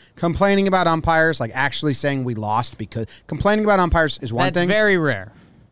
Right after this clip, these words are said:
Speaker 1: But actually saying we lost because of an ump is for losers and people that didn't play sports growing up and never had a coach.
Speaker 2: There's,
Speaker 1: And
Speaker 2: it's
Speaker 1: just
Speaker 2: very rare. I, I think you're right, but there's, like, a one percent of the time where it's like, you know, that New Orleans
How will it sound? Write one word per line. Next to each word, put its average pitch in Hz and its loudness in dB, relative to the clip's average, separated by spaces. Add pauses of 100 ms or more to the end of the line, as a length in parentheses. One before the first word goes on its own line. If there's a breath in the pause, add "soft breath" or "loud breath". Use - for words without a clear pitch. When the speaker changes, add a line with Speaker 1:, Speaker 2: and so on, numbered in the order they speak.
(440)
Speaker 1:
But 170 4
actually 190 0
saying 165 0
we 143 0
lost 123 -2
because 139 -4
of 139 -4
an 156 0
ump 151 -2
is 120 -6
for 113 -6
losers 180 2
and 131 -8
people 135 -4
that 123 -2
didn't 120 -6
play 120 -8
sports 139 -4
growing 135 -4
up 123 -2
and 117 -8
never 113 -6
had 107 -8
a 104 -12
coach. - 0 (160)
Speaker 2:
There's, 180 0
Speaker 1:
And 92 -12
Speaker 2:
it's 151 -2
Speaker 1:
just 131 -2
Speaker 2:
very 180 4
rare. 120 -2
I, 127 -4
I 139 -4 (320)
think 151 -2
you're 156 0
right, 135 0
but 110 -10
there's, 120 -8
like, 120 -8
a 117 -4
one 135 -4
percent 139 -4
of 127 -6
the 120 -8
time 123 -6
where 110 -10
it's 101 -16
like, 107 -12
you 113 -10
know, 98 -16 (160)
that 117 -8
New 135 -6
Orleans 120 -8